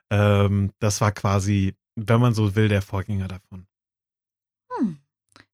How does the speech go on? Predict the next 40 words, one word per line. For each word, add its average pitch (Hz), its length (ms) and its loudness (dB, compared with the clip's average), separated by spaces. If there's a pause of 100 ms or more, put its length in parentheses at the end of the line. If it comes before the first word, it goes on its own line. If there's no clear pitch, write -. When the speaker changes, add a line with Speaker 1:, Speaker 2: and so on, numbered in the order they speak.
Speaker 2:
Das - 120 -20
ist - 140 -12
jetzt 349 160 -8
ja 302 140 -8
aber 247 160 -10
auch 262 100 -10
schon - 160 -12
ein 262 100 -10
paar 294 220 -8
Jährchen 294 460 -8
her, 277 360 -8
ne? 208 300 -6 (420)
Speaker 1:
Genau. 139 480 4 (180)
Das 113 200 -8
ist, - 360 -14
äh, 120 320 0
also 123 140 -2
ich 139 160 -4
hab, 156 140 0 (160)
ich - 140 -6
hab 139 120 -4
sehr, 143 220 2
sehr 170 180 2
viele, 143 1040 2
ähm, 123 260 -4
ja, 120 360 2
alt 143 320 -4
aufgelebte 113 720 -2
Sachen 113 380 -2
wiedergefunden. 90 800 -10 (720)
Auch 120 180 0
in 120 140 -2
der 113 160 2
Zeit 104 220 0
der 110 80 0
Vorbereitung 92 680 -2
hier 98 300 -6
eben 98 380 -4
mit 98 180 -6
dem, 98 320 -2